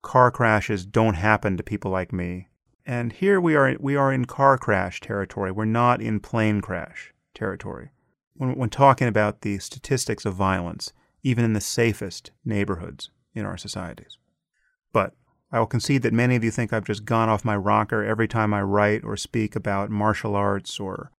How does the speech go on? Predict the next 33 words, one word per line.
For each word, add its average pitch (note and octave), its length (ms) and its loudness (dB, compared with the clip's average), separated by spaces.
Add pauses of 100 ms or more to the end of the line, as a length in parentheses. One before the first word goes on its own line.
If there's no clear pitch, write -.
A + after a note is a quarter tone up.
guns G#2+ 560 2 (100)
or G#2+ 200 -6
the G2+ 120 -8
lethal A#2+ 380 0
use A2 280 0
of G#2+ 80 -8
force G#2+ 640 -2
or, G2 280 -10 (400)
or G#2+ 140 -8
studying A#2+ 580 4
how G#2 500 0 (160)
violence A2+ 580 4
unfolds G#2 840 0
between A2 360 -6
people. G#2+ 400 -8 (240)
And, G#2+ 580 0 (120)
you A#2 100 -8
know, G2+ 240 -8
you A2+ 140 -6
can G#2+ 140 -2
just G#2 260 -6 (280)
wait A#2 220 6
for A2 80 -2
the G#2+ 80 -2
next G#2 260 0
podcast. F#2 600 -4
It A2 180 -10
will G#2 340 -10
not A2+ 300 4
be G#2+ 100 2
on F#2+ 160 -2
this F#2 140 -6
topic. - 340 -12